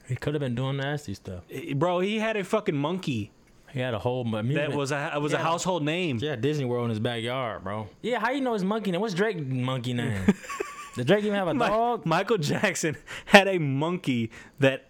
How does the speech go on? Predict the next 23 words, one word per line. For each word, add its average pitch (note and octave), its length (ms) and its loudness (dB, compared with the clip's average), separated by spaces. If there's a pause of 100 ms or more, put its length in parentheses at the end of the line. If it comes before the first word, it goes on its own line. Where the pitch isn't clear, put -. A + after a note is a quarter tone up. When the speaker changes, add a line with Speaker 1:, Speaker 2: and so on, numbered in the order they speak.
Speaker 2:
everyone F3 680 2
knew. D#3+ 220 0
Bro, C3+ 320 0
people D#3+ 240 -2
had D#3+ 180 -2
dolls C3 380 2
of A#2+ 180 -2
the A2 80 2
monkey. A#2+ 460 -4 (960)
Speaker 1:
Yeah, G#2 220 -6
man. G#2+ 320 -6 (100)
Speaker 2:
My C#3+ 180 0
grandma C3+ 360 -2
had B2 140 -2
a A#2 60 -2
Bobo. A2+ 600 2 (300)
Speaker 1:
Yeah. A2+ 360 -4 (100)
Speaker 2:
Yeah. B2+ 440 -2 (1500)
Speaker 1:
Did - 100 -14
she - 160 -4
have G#2+ 240 -4
a, G2 200 -6
um, F#2 600 -4